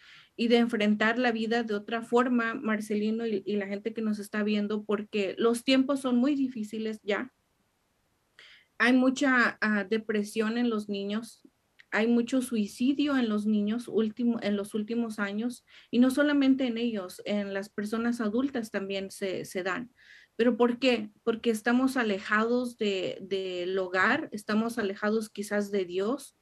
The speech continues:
estamos alejados de muchas cosas y le damos mucha, mucha prioridad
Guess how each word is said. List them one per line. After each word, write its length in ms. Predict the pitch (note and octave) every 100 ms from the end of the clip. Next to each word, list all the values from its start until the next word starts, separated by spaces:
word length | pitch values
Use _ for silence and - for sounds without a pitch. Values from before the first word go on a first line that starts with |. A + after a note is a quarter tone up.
| - - -
estamos 440 | G#3 A3 A#3 A#3+
alejados 440 | B3 G#3 A3 A#3 A3
de 60 |
muchas 440 | G#3+ C#4+ D#4+ D4+ C4+
cosas 440 | B3+ B3 G#3+ G#3
y 80 | -
le 120 | A3
damos 340 | A3+ A#3+ B3+ B3
mucha, 320 | B3+ C4 C4
mucha 320 | A#3+ A#3 A#3+
prioridad 580 | G#3+ G#3+ G3 F#3+ A#3